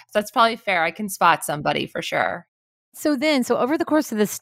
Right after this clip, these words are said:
Speaker 2: these ten years, you moved up substantially. You were in a senior recruiter role, and today you're the chief people officer for the organization. That looks very different than it did. So a lot of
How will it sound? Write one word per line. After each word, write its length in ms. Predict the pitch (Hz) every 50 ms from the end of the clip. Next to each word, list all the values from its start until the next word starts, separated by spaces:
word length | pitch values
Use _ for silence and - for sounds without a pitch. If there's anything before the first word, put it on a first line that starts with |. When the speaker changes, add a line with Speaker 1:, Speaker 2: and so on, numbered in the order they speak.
| -
Speaker 2:
these 440 | 175 185 190 185 180 175 165 - -
ten 400 | - - - 262 247 226 214 214
years, 640 | 214 185 180 175 175 165 160 156 156 151 151 147 -
you 140 | - 190 190
moved 200 | 202 220 233 196
up 160 | 208 165 -
substantially. 960 | - - - 160 151 - - 190 175 170 175 - - 151 139 135 135 135 135
You 200 | 143 - 170 165
were 80 | 160 160
in 160 | 165 160 160
a 160 | 156 151 -
senior 400 | - - - 240 240 240 240 233
recruiter 440 | 214 202 190 - - 233 220 208 202
role, 480 | 185 175 190 185 175 175 175 175 170 165
and 200 | 147 160 165 160
today 420 | - 196 180 175 175 170 175 175 175
you're 220 | 160 156 165 160
the 80 | 151 156
chief 260 | - - 202 190 -
people 240 | - - - 170 160
officer 520 | 151 165 156 - 165 - - 165 151 147
for 100 | - 160
the 120 | 147 147
organization. 680 | 101 147 156 151 156 147 156 147 156 151 139 - 156 147
That 140 | 160 - 185
looks 200 | 196 185 - -
very 380 | 190 170 214 214 214 214 202
different 380 | 175 180 165 - - 160 147 131
than 100 | 151 147
it 100 | - 147
did. 280 | 143 143 117 113 147 -
So 120 | 175 165
a 60 | 165
lot 300 | 165 156 190 208 208 196
of 160 | 185 175 165